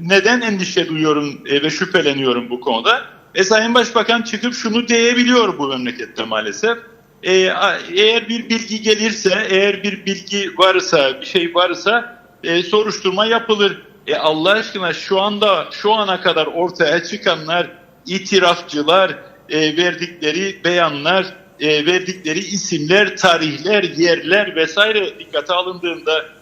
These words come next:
zaten yeterince, e, fazlasıyla yeni bilgi, yeni veri, yeni itiraf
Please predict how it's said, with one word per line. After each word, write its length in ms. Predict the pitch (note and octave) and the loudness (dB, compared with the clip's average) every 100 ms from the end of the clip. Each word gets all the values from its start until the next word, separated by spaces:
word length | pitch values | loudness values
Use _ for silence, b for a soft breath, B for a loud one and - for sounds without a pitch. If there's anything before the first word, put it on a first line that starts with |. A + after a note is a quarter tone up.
| _ _ _ _ _ | _ _ _ _ _
zaten 680 | - C#3 G#3 A#3 A#3 A3+ F#3 - - _ - | -10 2 4 4 4 2 0 -8 -18 _ -14
yeterince, 1000 | C#3 F#3 G3 G3+ F#3 A3+ A3 G#3+ F#3 C#3 - - - | 2 2 4 2 2 -2 -2 0 0 -2 -8 -16 -6
e, 200 | D3+ D3+ | -2 0
fazlasıyla 1040 | D3+ F#3+ F#3+ F3 E3 D#3 G3+ G#3 G3 C#3+ - - - _ - | 0 0 0 2 -2 -2 -6 -2 0 0 -4 -16 -20 _ -12
yeni 400 | D3 F#3+ A3+ B3 | 0 2 4 2
bilgi, 540 | G#3+ E3+ - G#2+ E2 - - | 0 -2 -6 -8 -10 -16 -4
yeni 300 | D3+ F#3+ A#3 | 0 2 2
veri, 440 | A#3 G3+ D#3 A#2+ - | 2 2 0 -4 -8
yeni 220 | D3 F3 G3+ | -2 -2 -2
itiraf 520 | A3 - F#3+ E3 | -8 -2 2 2